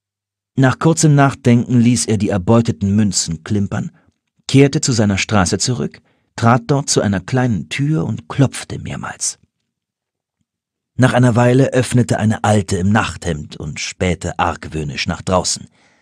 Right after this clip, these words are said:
„Wer ist da? Ich hab kein Geld im Haus, musst du wissen.“ Und dann: „Och, du bist's, der junge Dodger. Potzblitz, ich habe dich an den Zähnen erkannt.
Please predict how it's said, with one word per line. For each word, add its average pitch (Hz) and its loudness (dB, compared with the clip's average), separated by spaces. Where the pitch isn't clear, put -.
„Wer 185 0
ist - -4
da? 170 0
Ich - -6
hab 196 0
kein 156 -2
Geld 180 2
im 156 -2
Haus, 143 0
musst 151 -4
du 156 -4
wissen.“ - -8
Und 92 -2
dann: 127 -2
„Och, 226 -2
du 294 -2
bist's, - -6
der 151 0
junge 160 2
Dodger. - -6
Potzblitz, - -6
ich - -10
habe 117 -2
dich - -8
an 120 -4
den 127 -6
Zähnen 190 -2
erkannt. - -8